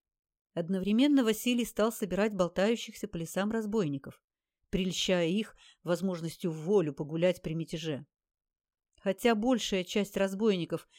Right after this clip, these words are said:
была разогнана рейдовыми группами драгун, но шуйские все-таки смогли найти достаточное количество людей для своих замыслов. Вот с этой силой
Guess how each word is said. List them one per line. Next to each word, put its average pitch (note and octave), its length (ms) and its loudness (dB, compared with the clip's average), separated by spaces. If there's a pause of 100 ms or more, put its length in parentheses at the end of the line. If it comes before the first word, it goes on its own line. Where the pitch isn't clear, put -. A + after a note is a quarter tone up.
(220)
была F#3+ 240 2
разогнана F#3 580 2
рейдовыми E3+ 460 -2
группами E3 400 -6
драгун, G3+ 480 0 (560)
но G3+ 100 0
шуйские C4+ 540 -2
все-таки B3+ 400 -4
смогли C4 480 0
найти D#3+ 260 -2
достаточное D#3+ 720 -4
количество D#3 540 -6
людей D#3 320 -4
для C3+ 140 -6
своих E3 300 -8
замыслов. D3+ 560 -4 (1000)
Вот D3+ 180 -8
с - 80 -10
этой D3 200 -6
силой G3+ 460 -6